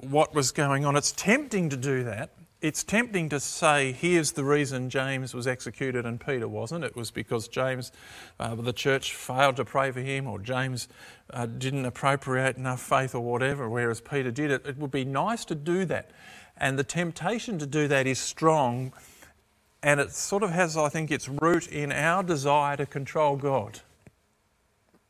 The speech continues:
It's this kind of idea that if we go through the right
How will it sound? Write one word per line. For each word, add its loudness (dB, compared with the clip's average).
It's -4
this -2
kind 2
of 4
idea 4
that 2
if -2
we 0
go 2
through 2
the -2
right -2